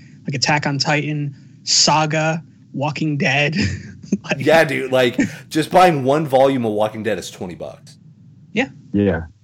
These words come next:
Speaker 1: Yeah.
Speaker 2: And that's digital, a digital version.
Speaker 1: Yeah.
Speaker 2: So
Speaker 1: And
Speaker 2: at that rate, like,
Speaker 1: you know, uh, I, I'll do the, I'll do the hype thing because, like, I know we're not, we don't have a deal with them yet, but hopefully this will do something.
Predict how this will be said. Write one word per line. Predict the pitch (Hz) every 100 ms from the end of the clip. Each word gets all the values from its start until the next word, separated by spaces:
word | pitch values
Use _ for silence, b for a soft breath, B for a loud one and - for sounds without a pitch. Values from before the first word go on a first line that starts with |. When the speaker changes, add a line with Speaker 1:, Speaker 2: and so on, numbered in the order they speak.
| _ _ _ -
Speaker 1:
Yeah. | 170 170 - - - - -
Speaker 2:
And | 117
that's | 131 131
digital, | 110 175 131 92 69
a |
digital | 90 170 202 127 90
version. | 69 62 - - -
Speaker 1:
Yeah. | 175
Speaker 2:
So | - 117 101 90 80 78 - - - - - -
Speaker 1:
And | 190 190
Speaker 2:
at | 175
that | 127
rate, | 92 80 - -
like, | 82 78 - - - - - - - - -
Speaker 1:
you | 185
know, | 175 160
uh, | 151 151 160 - -
I, | 151 -
I'll | 180
do | 180
the, | 185
I'll | 127 131
do | 151 165
the | 131
hype | 139 170 -
thing | - 143 117 127
because, | - 139 135 127 127
like, | 127 120 143
I |
know | 147 143
we're | 139 139
not, | 127 117 - -
we | 156 143
don't | 139
have | 139
a |
deal | 123 139 139
with | 131
them | 113
yet, | 117 117 - -
but | - 117 110
hopefully | - 143 131 123
this | 123 131 -
will | 113 -
do | 135 139
something. | - 123 - -